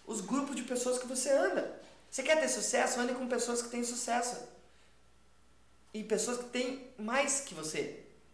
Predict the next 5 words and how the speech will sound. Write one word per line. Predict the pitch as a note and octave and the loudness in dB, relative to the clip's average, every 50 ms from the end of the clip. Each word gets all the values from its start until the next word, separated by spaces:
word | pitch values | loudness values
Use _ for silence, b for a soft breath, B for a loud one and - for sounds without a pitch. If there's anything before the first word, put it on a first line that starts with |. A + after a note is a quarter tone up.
| - - - - - - - - - - - - - - - - - - - - - | -20 -20 -20 -20 -20 -20 -20 -20 -20 -20 -20 -20 -20 -20 -20 -20 -20 -20 -20 -20 -20
Busque | - C#3+ A#3 C#4 D#4+ E4+ E4+ D#4 - - F#3 C#3+ - - - - - | -6 -2 2 4 6 6 6 4 2 0 -4 -6 -6 -8 -12 -10 -2
pessoas | - G3 F#3 - - A#3 A#3+ | 2 2 4 4 2 2 0
pra | A#3 A#3 A3 | 0 0 0
te | A3 A3 G#3+ | 2 2 2
ajudar. | G3+ G3 E3+ D3 G3+ F#3+ F#3+ F#3 F#3 - - - - - | 2 2 4 6 6 8 8 6 4 2 -2 -6 -10 -14